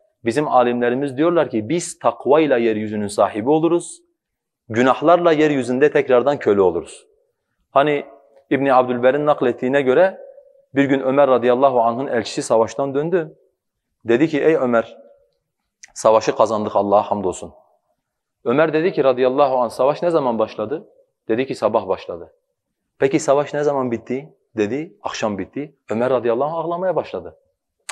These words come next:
Elçi şaşırdı. "Ey Ömer," dedi, "ben sana diyorum ki biz zafer kazandık, sen oturup ağlıyorsun." Ömer dedi ki, "Vallahi küfür İslam'ın karşısında bir gün boyunca dayanamaz.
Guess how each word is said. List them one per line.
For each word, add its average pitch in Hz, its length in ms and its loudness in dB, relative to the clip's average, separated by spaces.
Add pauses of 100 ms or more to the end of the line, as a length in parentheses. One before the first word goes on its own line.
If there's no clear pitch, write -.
(560)
Elçi 120 260 0
şaşırdı. 196 540 0 (400)
"Ey 165 100 4
Ömer," 185 360 4
dedi, 139 200 0
"ben 156 120 2
sana 175 320 2
diyorum 202 200 4
ki 151 140 0
biz 151 120 2
zafer 147 300 4
kazandık, 143 600 0 (340)
sen 160 240 2
oturup 143 380 0
ağlıyorsun." 110 580 0 (560)
Ömer 147 340 2
dedi 156 200 0
ki, 139 180 0
"Vallahi 131 580 2
küfür 175 460 0
İslam'ın 131 540 -2
karşısında 127 760 -4
bir 147 120 -2
gün 131 260 -4
boyunca 123 340 2
dayanamaz. 104 560 -2